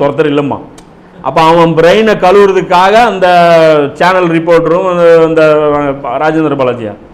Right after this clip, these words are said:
அவங்க ரெண்டு பேரும் சேர்ந்து நடத்துற நாடகம் தான் அந்த டிபேட்டு.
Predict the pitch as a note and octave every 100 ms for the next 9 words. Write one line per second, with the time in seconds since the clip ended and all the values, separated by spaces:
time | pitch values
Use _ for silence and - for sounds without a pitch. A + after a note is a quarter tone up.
0 | - - - C#3 F3 E3+ E3+ F#3+ F3+ F#3+
1 | G3 E3 E3 F#3 F3+ E3+ F3+ F#3 E3+ F3
2 | G3 F#3+ F3+ G#3 G3 E3+ F#3 G3 D#3+